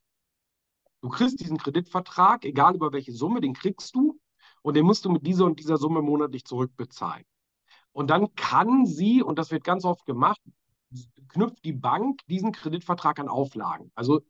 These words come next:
in erster Linie schon mal, dass ich den monatlich zurückbezahlen muss. Da sollte ich nicht säumen. Ähm, dann kann es aber auch sein, dass ich sage, okay, und das hat der Staat quasi gemacht, ähm,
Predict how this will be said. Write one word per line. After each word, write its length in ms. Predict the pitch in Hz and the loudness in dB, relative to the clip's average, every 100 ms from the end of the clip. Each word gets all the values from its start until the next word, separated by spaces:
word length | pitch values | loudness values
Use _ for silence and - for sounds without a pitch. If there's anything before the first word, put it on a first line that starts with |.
| _ | _
in 140 | - 170 | -4 2
erster 260 | 208 208 | 2 2
Linie 180 | 196 190 | 2 2
schon 120 | 185 | 2
mal, 100 | 180 | 2
dass 140 | 175 165 | 2 0
ich 100 | - | 2
den 140 | 160 | 2
monatlich 420 | 151 160 143 143 | 4 4 2 -2
zurückbezahlen 760 | - 220 269 - 131 113 95 87 | -2 0 0 -2 -10 -8 -10 -10
muss. 300 | 87 65 - _ _ - | -16 -20 -20 _ _ -4
Da 100 | 143 | 0
sollte 240 | 135 147 | 2 2
ich 60 | 147 | 2
nicht 180 | 180 123 | 0 2
säumen. 360 | 135 117 92 _ _ _ _ _ _ _ _ _ _ _ _ _ _ _ - | 0 0 -4 _ _ _ _ _ _ _ _ _ _ _ _ _ _ _ -4
Ähm, 520 | 165 165 175 175 170 | 2 4 4 2 0
dann 160 | 156 175 | -4 -2
kann 160 | 208 247 | 0 -2
es 80 | |
aber 140 | 208 190 | 0 0
auch 60 | |
sein, 260 | 175 170 196 | 0 0 0
dass 120 | 196 | -4
ich 80 | 180 | -4
sage, 200 | 175 180 | -2 0
okay, 300 | 185 220 156 | -2 -2 -6
und 160 | 131 135 | -6 -6
das 160 | 165 | -4
hat 140 | 185 156 | -4 -6
der 100 | 131 | -8
Staat 380 | - 139 175 | -4 -2 -2
quasi 340 | - 180 185 180 | -2 -4 -2 -6
gemacht, 340 | 180 202 226 _ - | -6 -4 -6 _ -10
ähm, 380 | 160 165 170 | -6 -4 -6